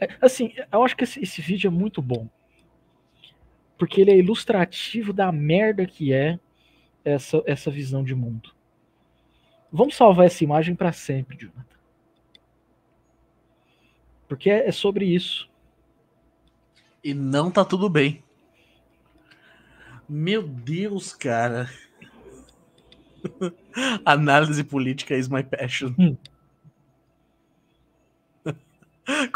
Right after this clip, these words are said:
Speaker 2: Quando vai entrar, sei lá, o Faustão nesse gráfico? <laughs>
Speaker 1: Deve ser o próximo, provavelmente.
Speaker 2: É, nossa, isso é muito ruim, cara. Muito ruim.
Speaker 1: Nossa,
Speaker 2: Muito
Speaker 1: cara,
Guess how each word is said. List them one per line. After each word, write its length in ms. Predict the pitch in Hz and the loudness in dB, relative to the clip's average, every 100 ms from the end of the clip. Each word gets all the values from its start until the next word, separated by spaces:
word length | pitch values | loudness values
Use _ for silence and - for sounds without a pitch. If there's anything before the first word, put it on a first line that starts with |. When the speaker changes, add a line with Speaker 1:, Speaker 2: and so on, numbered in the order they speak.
| - | 4
Speaker 2:
Quando 160 | 214 | 4
vai 260 | 165 180 170 | 6 4 4
entrar, 300 | 170 175 156 | 0 -2 -2
sei 180 | - 165 | 2 2
lá, 100 | 143 | 4
o 60 | 147 | 2
Faustão 640 | 156 156 151 - 156 143 | 2 0 0 -4 -4 -2
nesse 240 | 135 - 160 | -6 -6 -4
gráfico? 680 | 147 143 143 190 135 151 - - | 0 2 2 -2 -6 -6 -8 -8
<laughs> 20 | - 165 - 180 | -8 -8 -6 0
Speaker 1:
Deve 180 | 151 - | 0 0
ser 80 | 165 | -4
o 100 | - | -2
próximo, 460 | 127 120 - 127 - _ _ | -4 -4 -8 -18 -20 _ _
provavelmente. 760 | 123 120 120 117 113 127 - - - - 175 190 196 - | -8 -6 -6 -8 -10 -18 -20 -20 -20 -18 -12 -10 -10 -8
Speaker 2:
É, 360 | 156 147 143 - | -6 -4 -4 -6
nossa, 360 | 156 185 220 156 | -8 -6 -8 -10
isso 120 | 214 | -10
é 20 | |
muito 440 | 180 156 190 196 | -6 -4 -4 -6
ruim, 340 | 147 123 139 165 | -10 -6 -6 -8
cara. 340 | 160 113 98 | -8 -10 -8
Muito 500 | 110 131 143 190 196 135 | -8 -6 -4 -4 -4 -6
ruim. 360 | 113 117 127 | -6 -8 -6
Speaker 1:
Nossa, 320 | 156 131 135 135 | -6 -6 -6 -4
Speaker 2:
Muito 280 | 185 - | -6 -8
Speaker 1:
cara, 100 | 120 | -8